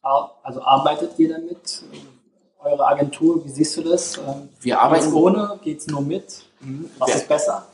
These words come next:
Speaker 2: Ja, wir arbeiten seit einigen Jahren schon mit Bitmanagement. Das hat einen extrem großen Vorteil gebracht.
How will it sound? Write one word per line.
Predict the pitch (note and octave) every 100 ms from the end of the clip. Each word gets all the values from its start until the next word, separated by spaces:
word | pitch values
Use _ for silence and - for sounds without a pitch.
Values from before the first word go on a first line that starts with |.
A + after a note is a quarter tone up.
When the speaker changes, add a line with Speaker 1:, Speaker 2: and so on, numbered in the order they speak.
| -
Speaker 2:
Ja, | A#2+ -
wir | A#2
arbeiten | A2 C#3+
seit | C3 B2+ - -
einigen | - C#3+ C#3
Jahren | B2 -
schon | F3
mit | E3+ D#3+
Bitmanagement. | D#3+ - D#3 D3+ E3+ E3
Das | B2+ C3
hat | - - -
einen | G2+
extrem | - - C#3+ C#3+
großen | C3+ C3+
Vorteil | - D3+ E3+ E3
gebracht. | D#3+ - -